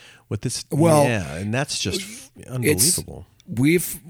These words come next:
Speaker 2: there was a piece in Rolling Stone that was really interesting. Um, I've been hearing a lot about this where, um, if you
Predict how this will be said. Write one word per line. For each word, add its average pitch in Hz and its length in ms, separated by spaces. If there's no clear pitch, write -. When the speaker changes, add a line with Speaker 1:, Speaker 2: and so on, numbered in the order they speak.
Speaker 2:
there 143 220
was 127 100
a 117 160
piece - 320
in 120 100
Rolling 110 300
Stone 107 360
that 120 60
was 101 140
really 104 260
interesting. 98 760
Um, 101 400
I've 110 160
been 110 140
hearing 113 360
a 104 60
lot 101 240
about 98 320
this 101 260
where, 98 360
um, - 520
if 107 280
you 135 560